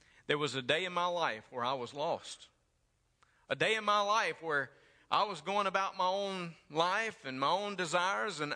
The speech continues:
and I was lost, and I was, I was on a road to hell itself. But God intervened and brought me salvation, and I can stand before you today with that same certainty, that same assurance, and I can say to you today,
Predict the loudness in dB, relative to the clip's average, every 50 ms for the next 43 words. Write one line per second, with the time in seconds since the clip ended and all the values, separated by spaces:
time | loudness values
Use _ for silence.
0 | -4 -4 0 2 2 2 2 0 0 0 0 2 4 2 2 0 0 0 2 2
1 | 2 2 0 -2 -4 -4 -8 -12 -12 -2 0 0 0 0 0 0 0 2 2 2
2 | 0 0 -4 -10 -20 _ _ _ _ _ _ _ 2 2 2 2 0 -2 -4 -4
3 | -2 0 0 0 0 0 -2 -4 -4 -4 -2 0 0 0 -2 -4 -8 -12 -14 _
4 | _ _ _ _ _ _ _ _ _ _ _ _ _ _ _ _ _ _ _ _
5 | _ _ _ _ _ _ _ _ -12 -4 -2 0 0 0 0 0 0 0 -2 -2
6 | -2 -4 -4 -8 -10 -14 -16 -18 -20 _ _ _ _ _ _ _ _ _ _ _
7 | _ _ _ _ _ _ _ _ _ -2 2 4 4 4 2 0 -6 -6 -2 0
8 | 0 2 2 2 2 0 0 0 -4 -6 -8 -10 -14 -18 -4 -2 0 2 2 0
9 | 0 -4 -6 -6 -6 -2 0 0 0 0 -4 -6 -6 0 2 2 2 2 -4 -6
10 | 0 2 2 2 2 0 -2 -2 -2 -2 -2 -2 -2 -2 -2 -2 -4 -8 -2 0
11 | 0 0 0 -2 -6 -6 -6 -4 0 2 2 2 2 0 0 0 0 0 -2 -4
12 | -6 -4 0 0 0 0 0 -2 -6 -8 -8 -14 -16 -16 -2 0 0 2 2 0
13 | -4 -8 -6 -4 0 0 0 0 -2 -6 -8 -6 -6 -4 -4 0 0 0 0 0
14 | -2 -6 -12